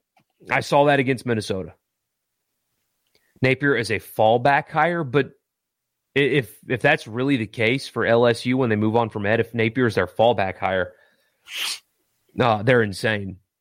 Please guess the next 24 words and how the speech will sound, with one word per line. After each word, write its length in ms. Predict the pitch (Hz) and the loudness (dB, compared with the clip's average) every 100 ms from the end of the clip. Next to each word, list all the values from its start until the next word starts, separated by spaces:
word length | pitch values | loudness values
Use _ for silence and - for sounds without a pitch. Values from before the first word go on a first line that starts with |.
| _ _ _ _ 294 135 | _ _ _ _ -8 0
And 120 | 123 | 2
I 40 | |
hope 180 | 131 117 | 2 0
he 80 | 104 | 0
tells 220 | 113 107 | 0 0
them 120 | 101 | -2
no, 400 | 110 147 117 117 _ _ - - - _ - | 2 4 2 0 _ _ -20 -20 -20 _ -4
uh, 240 | 80 90 - | -2 0 0
if 140 | 113 110 | 0 2
that's 280 | 117 120 | 0 0
the 80 | 107 | -10
case. 420 | - 98 95 - - | -14 -16 -16 -18 -12
But 180 | 101 98 - _ _ _ _ _ _ _ _ - _ - 123 | -10 -10 -12 _ _ _ _ _ _ _ _ -20 _ -20 -2
that 300 | 117 165 156 | 2 2 2
guy 200 | 139 113 | -2 -2
should 180 | - 117 | -6 -4
never 240 | 120 113 | -4 -4
be 140 | 104 | -8
considered 500 | 98 104 - 101 95 | -8 -10 -6 -4 -4
a 40 | 90 | -4
fallback 540 | - 95 95 87 90 | 0 2 2 -2 -2
hire. 300 | 92 90 90 | 0 0 0
But 200 | 98 117 | 2 2
I, 240 | 139 127 | 2 0